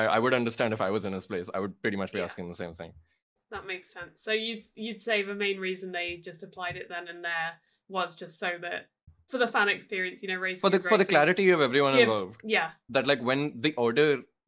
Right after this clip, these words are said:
Speaker 1: that is given out on the original first classification list is the highest probability of being the actual real finishing order
Speaker 2: Yes.
Speaker 1: that they've settled on.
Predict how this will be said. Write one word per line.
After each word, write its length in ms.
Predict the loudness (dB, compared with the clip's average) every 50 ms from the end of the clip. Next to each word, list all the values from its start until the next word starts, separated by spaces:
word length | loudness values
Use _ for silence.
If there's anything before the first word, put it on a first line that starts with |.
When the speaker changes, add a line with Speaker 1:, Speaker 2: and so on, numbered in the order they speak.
| -20 -18 -8 -4
Speaker 1:
that 220 | -2 -2 -4 -4 _ -8 -6
is 200 | -4 -4 -4 -6
given 360 | -8 -6 -4 -2 -2 0 0
out 200 | 0 0 0 -2
on 80 | -2 -2
the 120 | -2 -2 -2
original 480 | -2 -2 -2 -4 -4 -4 -4 -2 -4
first 300 | -2 -2 -2 -2 -2 -2
classification 640 | -4 -6 -6 -6 -8 -10 -8 -8 -8 -6 -6 -6 -6
list 260 | -6 -6 -6 -10 -10 _
is 180 | -6 -6 -4 -2
the 120 | -2 -2
highest 320 | 0 0 0 0 -2 -2 -4
probability 480 | -4 -4 -2 -2 -2 -2 0 0 0
of 140 | -2 -2 -2
being 180 | -4 -4 -2 -2
the 100 | -2 -2
actual 320 | -2 -4 -6 -8 -6 -6
real 200 | -4 -6 -6 -6
finishing 420 | -8 -8 -8 -8 -8 -8 -8 -8
order 200 | -8 -8 -8 -8
Speaker 2:
Yes. 100 | -8 -8
Speaker 1:
that 160 | -8 -8 -8 -8
they've 160 | -10 -10 -10 -12
settled 400 | -14 -12 -10 -10 -10 -10 -10 -10
on. 140 | -12 -14